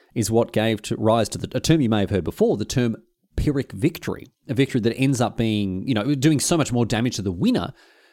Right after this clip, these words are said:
that it ends up being more like a defeat in the end. Another example of a famous Pyrrhic victory is, of course, the Battle of Bunker Hill during the American Revolution, where the British captured the Boston Peninsula,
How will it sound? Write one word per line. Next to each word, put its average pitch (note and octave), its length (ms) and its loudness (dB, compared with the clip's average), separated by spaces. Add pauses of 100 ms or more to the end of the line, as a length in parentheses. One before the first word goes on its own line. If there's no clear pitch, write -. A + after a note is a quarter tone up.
that G#2 120 -4
it B2 100 2
ends F#3 160 0
up - 200 -2 (360)
being G2+ 420 0 (240)
more C3+ 180 2
like G2 160 -2
a - 40 -4
defeat - 680 -2
in G2+ 120 0
the F#2 160 0
end. B2 320 -2 (360)
Another C#3+ 260 2
example G#2+ 380 0
of F2+ 80 -4
a F#2+ 60 -4
famous G2 280 -2
Pyrrhic G2 300 -4
victory F#2 340 -4
is, F2+ 200 -4
of F2 80 -12
course, F#2+ 220 -4
the F#2+ 100 -4
Battle G2+ 260 0
of - 140 -6
Bunker G2 260 -2
Hill A#2+ 420 0
during F#2 280 -2
the F#2 40 0
American F2+ 360 -2
Revolution, A2 500 -2 (360)
where A#2+ 100 2
the G#2 80 0
British G#2+ 420 -2
captured C#3+ 420 0
the G2 60 -4
Boston G2 380 0
Peninsula, A2+ 480 0